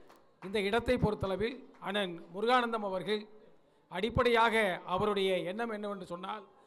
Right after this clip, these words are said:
இன்றைக்கு நம்முடைய எதிரிகள் பல்வேறு நிலைகளிலே அவர்கள்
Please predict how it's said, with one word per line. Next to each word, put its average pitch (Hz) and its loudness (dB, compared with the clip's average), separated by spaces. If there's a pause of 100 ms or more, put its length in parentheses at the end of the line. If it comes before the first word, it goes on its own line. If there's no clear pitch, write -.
(340)
இன்றைக்கு 214 0
நம்முடைய 196 2 (140)
எதிரிகள் 202 0 (500)
பல்வேறு 254 6
நிலைகளிலே 220 2 (560)
அவர்கள் 190 0